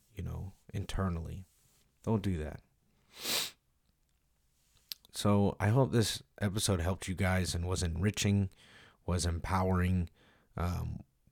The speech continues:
made you feel less crazy or lonely. You know, we all go through this. And again, you know, everyone has dealt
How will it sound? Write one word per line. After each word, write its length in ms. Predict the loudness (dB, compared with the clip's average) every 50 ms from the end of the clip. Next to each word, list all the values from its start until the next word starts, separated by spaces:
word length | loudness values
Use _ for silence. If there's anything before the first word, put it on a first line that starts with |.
| _ _ _ -6
made 260 | -2 -2 -2 -2 -2
you 100 | -2 -2
feel 260 | -2 0 -2 -2 0
less 580 | 0 -2 -2 -2 -2 -2 -2 -4 -4 -6 -8 -12 _ _ _ _ _ _ _ _ _ _ -20 -20 -20 -16 _
crazy 720 | -8 -6 -2 0 2 2 2 2 2 2 2 2 2 2
or 140 | 0 0 -2
lonely. 580 | -2 -2 0 2 2 2 4 2 2 2 0 -2 -6 -14 -20 -20 -20 -20 _ _
You 80 | -2 0
know, 100 | 2 2
we 180 | 4 2 2
all 200 | 2 2 2 0
go 220 | 0 0 -2 -2 -2
through 220 | -2 -4 -6 -6
this. 360 | -6 -8 -8 -8 -8 -10 -10 -12 _ -20 -20 _ _ _
And 100 | -2 0
again, 480 | 0 2 4 4 4 4 2 0 -4 -10 -8
you 120 | -6 -4 -2
know, 280 | -2 0 -2 -2 -4 -4 -4
everyone 500 | -4 0 2 2 4 4 4 2 2 0
has 260 | -2 -4 -6 -6 -10 _ _
dealt 500 | -2 0 0 0 -2 -6 -10 -10 -12